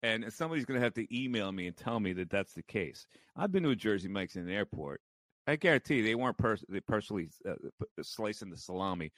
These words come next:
for each sandwich. <laughs> You see places like that, they've got the ready-made cut, cold cuts, and they're stacking it in 'cause they gotta get it out quick. So I, is Danny pull-, pulling my leg with this? And not only that, but the commercial, and I know why they do it in the commercial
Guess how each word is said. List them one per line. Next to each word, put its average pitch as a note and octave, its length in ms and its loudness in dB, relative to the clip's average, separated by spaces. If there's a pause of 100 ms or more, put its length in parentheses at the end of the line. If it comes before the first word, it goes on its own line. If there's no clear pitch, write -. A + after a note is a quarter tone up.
(180)
for F#2+ 80 -6
each F#2+ 180 -6
sandwich. - 720 -4
<laughs> - 60 -20 (320)
You C3+ 400 -2
see E3+ 380 -2 (300)
places D3 320 0
like A2 180 0
that, C#3 240 4
they've C#3 160 2
got C#3 220 2
the B2 80 -2
ready-made A2 580 2
cut, - 240 0 (160)
cold D3 240 0
cuts, F#2 280 0
and G#2+ 100 -2
they're A#2 80 2
stacking B2 560 0
it G#2+ 120 -4
in E3+ 140 2
'cause A#2+ 140 -2
they D#3+ 80 -2
gotta C3+ 200 0
get A#2+ 140 0
it A#2+ 80 -2
out B2+ 220 2
quick. - 440 0 (480)
So - 140 -4
I, G#3 400 2
is F#3 120 -2
Danny A#3+ 340 0
pull-, A3 340 4
pulling A3 300 0
my G3 140 6
leg G3+ 300 6
with A#3 140 -2
this? A#3+ 400 6 (380)
And F#3 260 6
not C#4+ 140 4
only C#4 180 6
that, A3+ 220 8
but E3+ 140 4
the D#3 100 2
commercial, G#3 480 6
and D#3+ 80 2
I A3+ 80 2
know C4 140 2
why A3 180 6
they D#3 120 2
do D#3 220 2
it C#3 60 4
in G#2+ 80 0
the G#2 80 -2
commercial A#2 520 0